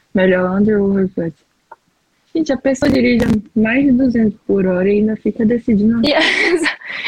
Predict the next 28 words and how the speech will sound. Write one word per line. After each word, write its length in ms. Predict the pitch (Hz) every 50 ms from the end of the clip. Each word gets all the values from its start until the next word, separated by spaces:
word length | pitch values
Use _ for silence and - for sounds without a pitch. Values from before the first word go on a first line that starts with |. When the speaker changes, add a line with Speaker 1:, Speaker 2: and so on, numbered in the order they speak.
| - _
Speaker 2:
exato, 680 | - 339 339 311 311 311 302 285 302 311 - - - 220 214
assim, 440 | 202 - 285 - - 330 311 269 240
Speaker 1:
Eu 80 | 247 254
não 80 | 285
entendo 380 | 320 349 - - 262 254 277 294
essas 240 | 285 - 277 240 220
Speaker 2:
são 0 |
muitos 280 | 208 220 214 214 233 269
Speaker 1:
mentes, 120 | 254 -
cara. 120 | 254 247 240
Speaker 2:
talentos. 400 | 240 220 202 - 202 190 214 -
Speaker 1:
Como 160 | 269 294 339
vocês 280 | 359 349 - 339 320 -
conseguem? 720 | - 277 262 240 - 226 202 208 214 202 190 185 185 - _ _ _ _ _ _ _ _ _ _ _ _ _ _ _ _ _ _ _ _ _ -
É 100 | 294 370
muito 340 | 359 359 381 - - -
talento, 440 | - - 359 311 285 285 320 320 339
assim. 520 | 359 349 - - 339 311 277 254 226 214 208 _ _ _ _ _ _ _ _ _ _ _ _ _ _ _ _ _ _
Speaker 2:
Bizarro, 540 | 262 262 269 277 285 269 254 247 254 247 220
né? 60 | 220
Speaker 1:
Porque 200 | 220 214 214 339
se 140 | 320 - 330
eu 80 | 339 -
tô 100 | 523 415
dirigindo 960 | 330 339 330 320 311 277 233 214 233 247 269 302 285 220 226 214 202 185 - -
e, 260 | 214 226 226 220 208 _ _ _
tipo, 200 | - - _ 220 202
a 280 | 185 170 - - 185